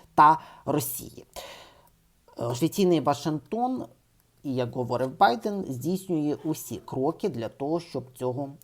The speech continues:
уникнути, враховуючи тим паче ту ситуацію, яку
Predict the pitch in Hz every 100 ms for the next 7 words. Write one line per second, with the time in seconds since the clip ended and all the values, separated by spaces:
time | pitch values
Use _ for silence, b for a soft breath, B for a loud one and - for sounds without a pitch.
0 | _ 135 95 - - - - - 175 156
1 | 170 - - 90 80 151 185 - 202 214
2 | 208 202 208 202 - 196 - _ - 143
3 | - - 120 151 165 - 113 107 123 113